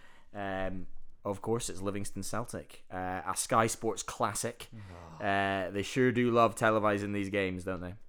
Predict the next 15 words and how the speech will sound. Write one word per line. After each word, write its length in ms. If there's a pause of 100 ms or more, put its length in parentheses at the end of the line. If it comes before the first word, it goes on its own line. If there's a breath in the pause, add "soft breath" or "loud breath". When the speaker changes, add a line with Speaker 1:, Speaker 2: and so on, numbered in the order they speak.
(200)
Speaker 2:
It 120
is 140
a 40
bit 140
of 100
a 60
shame 360
that 100
it's 160
<laughs> 0
Livingston 600
versus 360
Celtic. 520
Speaker 1:
<laughs> 80
Yeah. 220